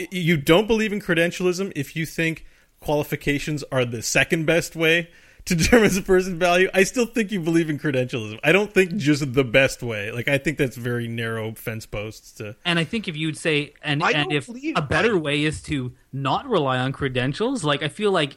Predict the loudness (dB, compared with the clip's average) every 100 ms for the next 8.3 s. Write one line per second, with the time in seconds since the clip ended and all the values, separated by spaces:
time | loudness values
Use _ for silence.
0 | -20 -12 -12 -12 -10 -8 -8 -12 -18 -20
1 | -20 -6 -2 -2 -2 -8 -18 -18 -18 -18
2 | -20 -10 -6 -2 -2 0 -2 -2 -2 0
3 | 2 2 2 4 4 4 4 4 2 2
4 | -2 2 2 2 2 0 0 -4 0 0
5 | 0 -2 -2 -4 -6 -4 -2 -2 -2 -8
6 | -8 -4 -2 -2 -4 -6 -6 -6 -4 -2
7 | -4 -2 -2 -2 -4 -4 -4 -4 -6 -6
8 | -6 -8 -14